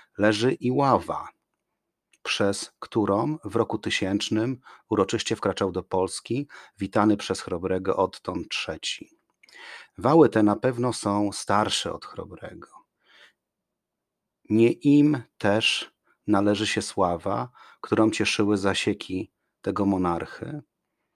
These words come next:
zagradzając wojskom cesarskim drogę w głąb Polski. Niektórzy niemieccy specjaliści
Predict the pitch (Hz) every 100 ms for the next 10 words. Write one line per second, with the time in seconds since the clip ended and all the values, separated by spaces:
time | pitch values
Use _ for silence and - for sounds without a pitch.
0 | - - _ - 90 98 95 95 92 92
1 | 92 87 110 139 131 98 104 95 - 92
2 | 87 95 - 110 123 - - 90 104 104
3 | _ _ _ - 95 98 95 101 87 87
4 | 87 85 - - - 85 85 - - -
5 | - _ _ _ - - - - 95 -
6 | 156 165 107 110 123 - - - - 107
7 | - 98 98 135 - - 139 139